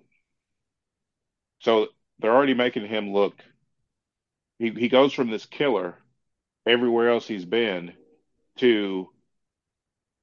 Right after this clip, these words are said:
being unable to win a match without the help of his manager.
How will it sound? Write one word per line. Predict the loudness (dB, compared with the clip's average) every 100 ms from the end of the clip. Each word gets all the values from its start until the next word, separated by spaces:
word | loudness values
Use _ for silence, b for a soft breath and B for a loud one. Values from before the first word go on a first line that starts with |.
| _ _ -2
being | 0 2
unable | 0 -2 -2 -4 -6
to | -8
win | -6 -6
a |
match | -4 -2 -2 -6
without | -4 -4 -4
the |
help | -4 -4 -4
of |
his | -12 -6
manager. | -4 -6 -14